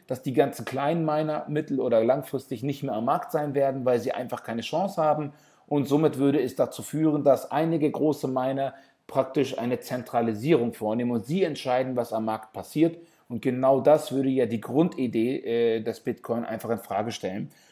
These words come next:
oder die Grundidee der Blockchain, äh, so nicht mehr aufgehen lassen. Ja? Das führt also dazu, dass wir ein Problem haben,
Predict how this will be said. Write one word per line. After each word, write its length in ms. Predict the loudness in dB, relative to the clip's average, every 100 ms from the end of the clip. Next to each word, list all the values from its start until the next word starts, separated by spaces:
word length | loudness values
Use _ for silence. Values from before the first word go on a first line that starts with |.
| _ -4
oder 160 | 0
die 120 | 2 2
Grundidee 460 | 2 0 2 2
der 120 | 4
Blockchain, 640 | 4 2 2 -2 0 2 0
äh, 320 | -2 -2 -2
so 220 | -2 0
nicht 140 | 0 -2
mehr 120 | 0
aufgehen 440 | 0 0 -6 -6
lassen. 280 | -8 -10 -18 _ _ _ _ _ _ _
Ja? 380 | 0 2 0 -6 _ -20 _ _ _ _ _ _ 2
Das 180 | 2 4
führt 220 | 2 8
also 220 | 8 8
dazu, 480 | 6 4 2 0 2
dass 260 | -2 -2
wir 60 | -4
ein 80 | -4
Problem 420 | -4 0 2 6
haben, 340 | 6 6 4